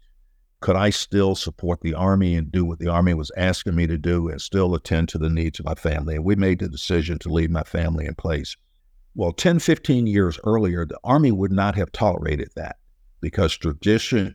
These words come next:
overrode the expectations of what the spouse and the family wanted to do. That was a lesson that I learned where the Army can be really accommodating, and that is just one way the Army can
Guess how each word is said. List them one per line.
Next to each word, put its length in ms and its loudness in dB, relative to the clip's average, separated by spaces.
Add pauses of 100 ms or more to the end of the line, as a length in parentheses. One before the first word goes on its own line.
(140)
overrode 800 2 (320)
the 240 -4
expectations 1200 -2 (300)
of 400 -2
what 180 -4
the 80 -8
spouse 420 0
and 80 -2
the 80 -4
family 380 0
wanted 340 -2
to 120 -6
do. 280 -2 (260)
That 260 -2
was 320 0
a 140 2
lesson 880 -2
that 160 2
I 160 2
learned 520 2
where 160 -2
the 160 -4
Army 360 2 (260)
can 380 2
be 420 -2
really 480 2
accommodating, 800 0
and 160 -2
that 180 2
is 160 -2
just 380 -4
one 500 0
way 380 -4
the 240 -2
Army 400 2
can 240 -4